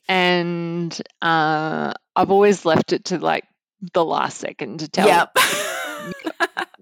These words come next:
Speaker 2: Okay.
Speaker 1: Yeah. Because, you know, I always figure, like, let's not, let's not make too big a deal, but I'm not going for six weeks, though. I've been going for, like,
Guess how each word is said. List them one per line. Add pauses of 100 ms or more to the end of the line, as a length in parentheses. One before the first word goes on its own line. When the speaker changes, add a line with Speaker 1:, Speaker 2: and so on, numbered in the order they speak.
Speaker 2:
Okay. (520)
Speaker 1:
Yeah. (680)
Because, (140)
you
know,
I
always
figure, (1080)
like, (460)
let's
not, (440)
let's
not
make
too
big
a
deal,
but
I'm
not
going
for
six
weeks,
though.
I've
been
going
for,
like,